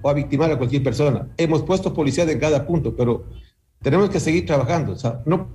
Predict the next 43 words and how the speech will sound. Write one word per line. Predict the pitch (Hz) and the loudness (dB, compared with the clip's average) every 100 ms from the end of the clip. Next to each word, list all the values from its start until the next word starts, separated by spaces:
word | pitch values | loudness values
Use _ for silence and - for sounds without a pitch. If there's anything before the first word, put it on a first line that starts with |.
| - | -8
poner | - 165 180 | 0 2 2
un | 175 | 2
policía | 160 135 165 | 0 0 -2
en | 147 | 0
cada, | 160 147 135 | 2 2 -2
en | 113 | 0
cada | 160 165 139 - - - - - | 2 4 2 0 -8 -14 -16 -8
puerto | - 165 165 139 | -2 0 0 -2
de | |
ingreso | 120 139 175 139 | 0 0 0 -2
o | |
salida | 123 120 160 | 0 2 2
de, | 123 110 | 2 2
de | 127 | 0
este | - | 0
sector | 120 113 151 151 | -2 -2 -2 0
conflictivo, | 127 117 - 202 - - - - - | -2 -2 0 0 0 -8 -14 -14 -2
pero | 131 | 0
estamos | 127 175 185 | 2 2 2
poniendo | 151 147 185 180 180 - | 2 2 2 2 -2 -2
en | 143 | -2
los | 135 | 0
puntos | 190 190 151 | 0 2 2
más | 156 175 | 2 0
conflictivos | 160 131 - 190 175 | 0 0 2 0 2
con | 147 | 2
el | 123 | 2
fin | 160 | 2
de | 160 | 0
poder | 143 139 147 | 2 2 4
evitar, | 120 - 147 - | 2 0 0 0
y | |
estamos | 123 175 185 147 | 0 2 2 2
interceptando | 135 131 123 165 175 165 | 0 0 0 0 2 2
a | |
las | 127 | 2
motocicletas | 123 120 117 120 170 175 151 | 0 -2 -4 -2 -2 0 2
de | 127 | 4
movimiento | 117 110 107 175 175 151 | 4 4 2 0 0 -2
que | 117 | 0
salen | 143 156 143 | 0 0 0
con | 117 | 0
dos | 135 180 | 2 0